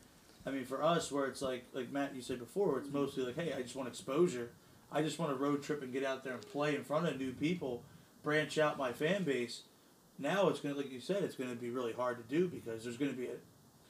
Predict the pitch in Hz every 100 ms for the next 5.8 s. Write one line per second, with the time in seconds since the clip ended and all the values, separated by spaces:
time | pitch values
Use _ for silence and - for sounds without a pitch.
0 | - - - 127 127 120 - 123 - 120
1 | 123 120 120 139 165 - 180 190 135 113
2 | 123 120 113 120 117 117 120 120 120 117
3 | 120 120 120 - - - - - - 147
4 | 151 143 123 151 160 139 135 135 - 139
5 | 120 135 165 175 139 123 120 -